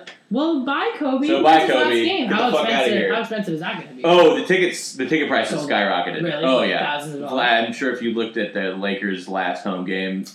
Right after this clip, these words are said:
Speaker 2: ticket price, it would be very, very expensive.
Speaker 1: So, shouts to whoever had a season pass for the last ten years, 'cause you just hit
Speaker 2: Yeah.
Speaker 1: the jackpot.
Speaker 2: I'm sure there was some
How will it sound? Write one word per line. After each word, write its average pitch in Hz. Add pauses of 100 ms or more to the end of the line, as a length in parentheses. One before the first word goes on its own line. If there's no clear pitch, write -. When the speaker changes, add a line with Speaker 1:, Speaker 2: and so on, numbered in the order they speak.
(260)
Speaker 2:
ticket 104
price, 117 (680)
it 92
would 85
be 78
very, 69
very -
expensive. -
Speaker 1:
So, 202
shouts 202
to 220
whoever 185
had 175
a 190
season 160
pass 175
for 143
the 123
last -
ten 127
years, 127
'cause 135
you 143
just 139
hit 95
Speaker 2:
Yeah. 87
Speaker 1:
the 85
jackpot. -
Speaker 2:
I'm 95
sure 156
there 120
was 95
some 92